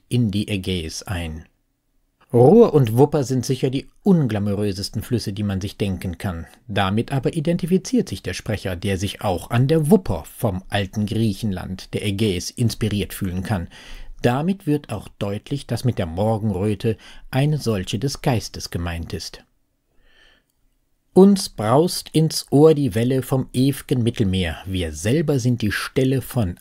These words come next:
aller Wiederkehr. Der Kriegsgefangene in deutscher Trümmerlandschaft fühlt sich wie vor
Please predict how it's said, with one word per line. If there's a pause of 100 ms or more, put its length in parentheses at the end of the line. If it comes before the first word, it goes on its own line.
aller
Wiederkehr. (1200)
Der
Kriegsgefangene
in
deutscher
Trümmerlandschaft
fühlt
sich
wie
vor